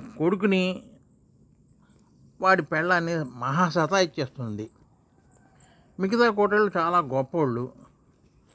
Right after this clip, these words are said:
బాగా బాగా చూసుకుంటుంది వాళ్ళని. కొడుకుని కోడల్ని రాచి రంపాన పెట్టే తల్లిని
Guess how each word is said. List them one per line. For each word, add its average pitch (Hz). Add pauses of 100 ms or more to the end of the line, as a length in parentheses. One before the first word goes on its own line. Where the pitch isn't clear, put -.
(220)
బాగా 185
బాగా 165 (120)
చూసుకుంటుంది 139
వాళ్ళని. 113 (2250)
కొడుకుని 214
కోడల్ని 190
రాచి 156
రంపాన 151
పెట్టే 147
తల్లిని 160